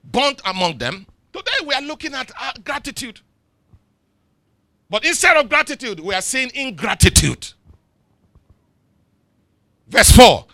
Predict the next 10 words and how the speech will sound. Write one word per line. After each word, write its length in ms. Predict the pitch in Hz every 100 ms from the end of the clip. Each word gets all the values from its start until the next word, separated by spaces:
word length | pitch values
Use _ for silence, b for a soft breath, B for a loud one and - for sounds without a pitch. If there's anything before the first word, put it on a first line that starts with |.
| b b
And 280 | 330 320 302
the 120 | 311 311 349
mixed 400 | 392 403 - -
multitude, 720 | 320 320 339 - 277 240 143 156
that's 240 | 240 208
it. 280 | 254 - _ _ _ _ _ _ _ _ _ _ _ _ _
Can 140 | 175 208
I 120 | 240
inform 300 | 226 220 226
you? 220 | 220